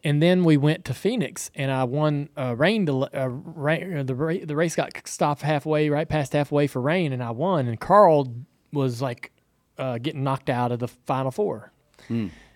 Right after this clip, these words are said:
Speaker 1: And so he was saying something. I was still pissed at him for wrecking me at Charlotte or something. He was saying something in there, and I was like, "Man, I'm glad your ass got knocked out."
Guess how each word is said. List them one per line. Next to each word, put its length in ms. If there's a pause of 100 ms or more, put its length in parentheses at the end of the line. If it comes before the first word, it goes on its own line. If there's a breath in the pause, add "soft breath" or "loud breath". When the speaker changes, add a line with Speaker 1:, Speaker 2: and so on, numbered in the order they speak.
(140 loud breath)
Speaker 1:
And 320
so 440
he 200
was 200
saying 340
something. 520
I 120
was 140
still 240
pissed 340
at 140
him 100
for 240
wrecking 320
me 80
at 80
Charlotte 320
or 80
something. 420
He 140
was 140
saying 260
something 340
in 120
there, 180
and 80
I 80
was 140
like, 160
"Man, 180
I'm 140
glad 280
your 140
ass 180
got 200
knocked 260
out." 180